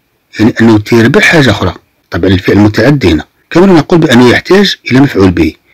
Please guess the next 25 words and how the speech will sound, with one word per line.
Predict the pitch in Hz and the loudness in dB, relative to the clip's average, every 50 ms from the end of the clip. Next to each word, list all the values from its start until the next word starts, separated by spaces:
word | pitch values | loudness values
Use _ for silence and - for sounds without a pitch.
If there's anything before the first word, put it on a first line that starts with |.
| _ _ _ - - | _ _ _ -8 -4
غيتصرف | 110 104 104 - - 95 101 135 143 - | -4 -4 -4 -4 -4 -4 -2 -2 -2 -2
مع | 104 92 | -2 -2
لوكسيليير | 95 98 - - - 98 98 101 110 120 135 151 170 190 196 190 - - _ - | -2 -2 -4 -4 -2 0 2 2 2 4 4 4 2 2 2 0 -4 -8 _ -6
أفواغ. | - 135 107 95 87 82 78 76 - - - _ _ _ _ _ _ _ _ _ _ _ _ _ - | -4 -2 -2 0 -2 -2 -4 -6 -8 -14 -20 _ _ _ _ _ _ _ _ _ _ _ _ _ -14
وطبعًا | - - 107 87 - - | -8 -6 -4 -2 0 2
لوكسيليير | 147 143 - - - - 104 95 92 - | 2 2 0 -2 -4 -4 -4 -4 -4 -6
أفواغ | - 101 98 90 85 92 | -4 -4 -2 -2 0 0
هنا | 139 190 233 - _ _ _ _ _ _ _ _ _ - - | 0 0 0 -2 _ _ _ _ _ _ _ _ _ -20 -12
مصرف | - - - 104 104 104 - | -6 -4 -2 -2 -2 -2 -2
في | - | -2
لامبارفي | 104 92 95 - 98 87 - - 170 190 226 - _ _ - _ _ _ - - | -2 -2 -2 -2 -4 -4 -2 0 0 0 0 -2 _ _ -20 _ _ _ -4 -2
متبوع | 117 104 104 - 101 98 107 92 | -2 -2 -2 -2 -2 -2 -2 -2
بالبارتيسيب | 87 98 98 98 - 101 98 98 - - - - 98 | 0 0 -2 -2 -2 -6 -8 -8 -10 -12 -12 -10 -8
باسي | - 95 90 - 104 | -6 -6 -6 -6 -6
الخاص | 87 - - 135 139 123 104 - | -4 -4 -2 -2 -2 -2 -2 -2
بفعل | - 98 - - 110 98 98 104 | -4 -2 0 0 0 2 2 2
غاني. | 101 101 117 156 202 240 - _ _ _ _ _ _ _ - - | 2 4 4 4 2 2 -2 _ _ _ _ _ _ _ -6 -4
إذاً | 104 104 131 | 0 0 2
غنحصلوا | 143 131 113 104 - 113 107 - - 104 - | 2 2 2 0 0 -2 -4 -4 -6 -6 -2
في | - | 0
المجموع | 113 104 90 90 101 139 170 139 101 | 2 2 2 2 2 2 2 2 2
على | 123 175 214 - _ _ _ _ _ _ _ _ - | 2 0 0 -4 _ _ _ _ _ _ _ _ 0
لو | 107 107 104 | 0 0 0
بلوس | 101 - - 175 233 226 - | 0 -2 0 0 0 0 -2
كو | - - - | -4 -6 -6